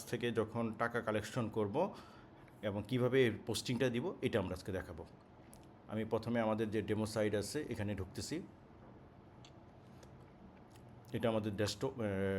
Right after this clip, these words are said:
ড্যাশবোর্ড। এটা আপনারা আগেও একবার দেখেছেন। উম, এখন আমি যেটা করব, সেটা হচ্ছে যে অ্যাকাউন্টিং ভাউচারে যাব। ভাউচারে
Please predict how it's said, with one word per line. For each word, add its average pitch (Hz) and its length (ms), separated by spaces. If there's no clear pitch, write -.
ড্যাশবোর্ড। 110 380
এটা 113 160
আপনারা 107 260
আগেও 101 220
একবার 101 240
দেখেছেন। 113 320
উম, 92 320
এখন 123 220
আমি 120 160
যেটা 120 220
করব, 127 160
সেটা 107 220
হচ্ছে 104 220
যে 95 80
অ্যাকাউন্টিং 117 380
ভাউচারে 110 420
যাব। 110 120
ভাউচারে 104 380